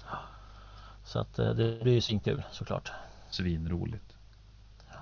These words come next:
Speaker 2: Och, eh, för alla som ska resa till Norge och tävla så kan det vara bra att veta att, eh, rel-, eh, rutinerna för att transportera vapen över gränsen har förändrats.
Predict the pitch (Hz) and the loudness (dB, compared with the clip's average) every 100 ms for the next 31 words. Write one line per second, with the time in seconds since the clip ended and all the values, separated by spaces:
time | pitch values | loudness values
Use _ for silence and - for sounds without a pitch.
0 | - 101 95 95 - 101 95 92 98 101 | 8 12 12 12 12 10 12 10 8 6
1 | 95 90 90 90 90 92 110 117 120 117 | 6 6 6 6 8 8 8 8 10 8
2 | 107 117 120 - 101 92 92 92 92 87 | 10 6 6 4 6 8 8 8 6 4
3 | 92 - 92 92 90 87 92 92 92 92 | 2 0 0 2 2 2 2 2 2 4
4 | 95 107 110 113 107 101 98 92 98 - | 6 8 10 12 10 8 6 8 4 6
5 | 104 95 95 95 95 87 90 98 117 110 | 6 10 10 10 10 12 12 12 10 10
6 | 92 95 101 123 151 - - | 10 10 10 12 8 6 -8